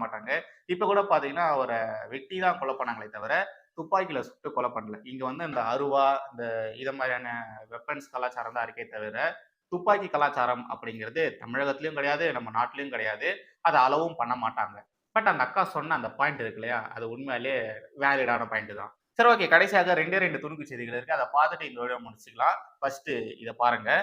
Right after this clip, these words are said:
தொடரும் கொலைகள், நடுங்கும் தலைநகரம். பிப்ரவரி ரெண்டாயிரத்தி பதினஞ்சு, ஆம்ஸ்ட்ராங்கின் நண்பர் பாம் சரவணனின் தம்பி தென்னரசு படுகொலை. ஆகஸ்ட் ரெண்டாயிரத்தி இருபத்தி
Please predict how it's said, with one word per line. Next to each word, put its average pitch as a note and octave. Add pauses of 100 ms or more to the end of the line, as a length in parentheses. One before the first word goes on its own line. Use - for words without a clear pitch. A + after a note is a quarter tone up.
(360)
தொடரும் A#3 (100)
கொலைகள், C#3+ (400)
நடுங்கும் G#3 (200)
தலைநகரம். B2 (480)
பிப்ரவரி A3 (120)
ரெண்டாயிரத்தி E3+ (100)
பதினஞ்சு, C3+ (260)
ஆம்ஸ்ட்ராங்கின் F3+
நண்பர் D#3+ (160)
பாம் G#3
சரவணனின் D#3
தம்பி D3+ (180)
தென்னரசு E3+ (140)
படுகொலை. B2+ (500)
ஆகஸ்ட் A#3 (120)
ரெண்டாயிரத்தி F3+ (100)
இருபத்தி E3+